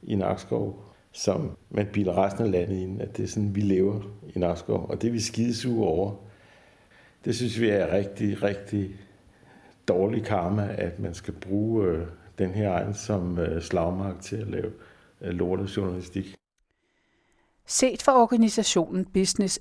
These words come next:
Speaker 2: L F's vinkel tegner billedet sig knap så sort, som Philip Rasmussen ridsede op. Business L F blev etableret i to tusind og elleve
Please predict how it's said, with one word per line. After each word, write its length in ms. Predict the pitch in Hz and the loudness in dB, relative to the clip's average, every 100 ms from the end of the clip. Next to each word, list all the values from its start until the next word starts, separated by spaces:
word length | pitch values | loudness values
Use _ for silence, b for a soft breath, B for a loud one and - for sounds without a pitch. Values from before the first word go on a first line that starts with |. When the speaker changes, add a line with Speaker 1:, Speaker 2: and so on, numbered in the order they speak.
| - | 2
Speaker 2:
L 180 | 190 196 | 2 4
F's 300 | 175 - - | 2 0 -4
vinkel 420 | - 165 151 156 156 | 0 0 0 -6 -6
tegner 340 | - 175 175 | 2 4 6
billedet 360 | 185 180 165 180 | 4 4 4 2
sig 140 | 180 | 0
knap 340 | 165 - 175 - | -4 0 0 2
så 100 | 208 | -2
sort, 340 | - 165 165 | 2 2 2
som 240 | - 180 - | 0 -4 -4
Philip 320 | - 165 - | -4 -4 0
Rasmussen 520 | 160 165 - 180 175 165 | 4 4 2 -2 -2 0
ridsede 340 | 147 180 156 | 0 0 0
op. 160 | 151 - _ _ b b b b b b b b b - | -2 -6 _ _ b b b b b b b b b 4
Business 420 | 214 214 220 - | 6 6 2 0
L 200 | 170 165 175 | 0 -2 -2
F 100 | - | 2
blev 120 | 196 | 6
etableret 540 | 180 175 185 196 214 202 | 6 4 2 4 6 6
i 60 | |
to 280 | 185 240 226 | 4 2 2
tusind 360 | - 208 - 175 | -2 -4 0 0
og 100 | 160 | 2
elleve 320 | 170 185 | 2 0